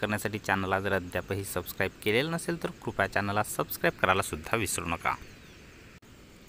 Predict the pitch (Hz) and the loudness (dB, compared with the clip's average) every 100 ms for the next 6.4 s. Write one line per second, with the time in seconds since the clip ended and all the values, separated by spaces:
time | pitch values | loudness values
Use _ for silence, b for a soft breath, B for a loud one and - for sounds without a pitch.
0 | - - 160 190 - 139 120 113 127 139 | -6 0 2 2 2 0 0 0 0 0
1 | 120 131 165 185 156 120 120 107 92 90 | 0 0 2 2 4 2 2 2 2 2
2 | 98 98 113 - - 107 - - 87 85 | 0 0 0 -2 -2 -6 -4 -2 0 0
3 | 87 85 80 - - - - 113 131 190 | -2 -4 -8 -16 -20 -18 2 4 4 2
4 | 190 208 - 120 110 113 - 107 107 104 | -2 0 2 4 4 4 2 0 0 0
5 | 107 104 104 117 104 - 139 185 190 117 | 2 4 4 2 2 4 4 4 -2 -4
6 | - 98 101 113 | -2 4 8 8